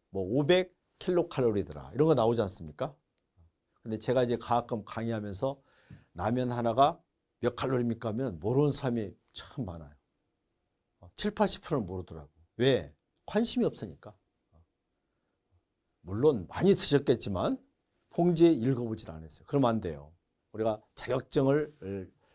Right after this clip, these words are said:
공부할 때는 좀 뭐를 집중력을 가지고 뭐든, 어, 좀 치밀하게 이렇게 보는 습관을 길러야 됩니다. 예.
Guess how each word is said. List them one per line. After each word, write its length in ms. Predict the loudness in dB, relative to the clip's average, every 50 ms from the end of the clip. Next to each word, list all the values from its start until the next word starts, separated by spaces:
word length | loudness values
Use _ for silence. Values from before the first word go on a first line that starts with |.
| _ _
공부할 440 | -2 0 2 8 8 8 8 8 4
때는 380 | 0 0 0 0 -2 -4 -8 _
좀 400 | 0 0 2 2 0 -4 -8 -16 _ _
뭐를 460 | -6 0 2 2 4 2 0 -2 0 _
집중력을 540 | -4 -4 _ _ 2 6 8 10 10 10
가지고 360 | 10 8 4 4 0 -4 -6 -8
뭐든, 520 | -2 0 0 2 4 2 2 2 0 -4 -8 _ _ _ _ _ _ _
어, 120 | -18 -18 -16 _
좀 260 | -10 -10 -8 -10 -12 -14 _ _ _ _ _ _ _ _ _
치밀하게 680 | 2 4 6 6 6 4 2 0 0 -4 -6 -6 -8 -14 _ _ _
이렇게 200 | -12 -10 -10 -10
보는 240 | -8 -4 -2 -2 -2
습관을 440 | -2 -4 -8 _ -2 0 0 0 -2
길러야 260 | -4 -2 0 0 0
됩니다. 440 | -2 -4 -8 -10 -12 -8 -10 -10 -10 _ _ _ _ -20
예. 120 | -20 -20